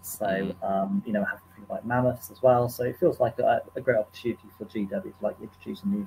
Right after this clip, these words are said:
Speaker 1: faction.
Speaker 2: Mm.
Speaker 1: Um, I can continue to talk if you found, found the, found the page that you're after.
Speaker 2: I found it, but I was interested in what you were saying. I was just imagining a giant war mammoth with, like, runes carved
Speaker 1: Yeah.
Speaker 2: into its tusks and things like that. I think that would be amazing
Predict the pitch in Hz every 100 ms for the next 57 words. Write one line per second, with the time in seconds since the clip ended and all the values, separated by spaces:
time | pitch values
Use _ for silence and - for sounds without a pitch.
0 | - 98 - 90 85 98 95 - - -
1 | - - 95 95 95 95 98 - - 156
2 | 135 151 190 185 - 180 139 110 123 120
3 | - 135 123 120 - 127 117 123 - 120
4 | 110 143 127 - 104 101 - - - 214
5 | 220 233 254 160 139 143 170 170 175 156
6 | 143 143 139 139 135 135 131 160 156 110
7 | 110 117 135 - 127 135 127 110 113 110
8 | - 135 120 107 117 135 135 107 92 80
9 | 107 107 101 101 117 117 104 101 - 107
10 | 98 110 101 - - - 113 101 - -
11 | 92 90 98 92 95 95 95 71 - 92
12 | 87 - 85 90 85 90 90 85